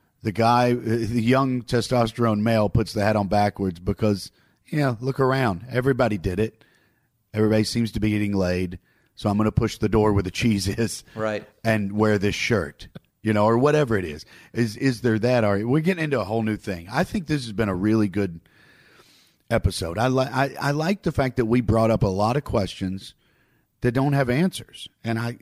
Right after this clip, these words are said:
Speaker 1: I don't know what it is about me, but I kinda, I've always kinda liked that. Just like I like leaving a store going,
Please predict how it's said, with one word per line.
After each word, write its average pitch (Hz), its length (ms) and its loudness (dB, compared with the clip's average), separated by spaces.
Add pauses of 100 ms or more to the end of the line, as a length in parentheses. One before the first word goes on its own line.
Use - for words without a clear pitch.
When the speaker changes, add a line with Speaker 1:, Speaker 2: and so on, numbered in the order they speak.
(840)
Speaker 1:
I - 40 -18
don't 135 160 -6
know 156 60 0
what 156 160 2
it 156 60 4
is 151 140 2
about 135 260 0
me, 120 100 2
but 113 140 0
I 120 80 -2
kinda, 151 300 -2
I've 123 180 -4
always 143 200 -2
kinda 131 200 -2
liked 135 240 0
that. 90 180 -8 (380)
Just 143 260 0
like 127 180 0
I 117 160 0
like 123 380 0
leaving 123 340 0
a 107 80 2
store 110 500 2
going, 101 340 -2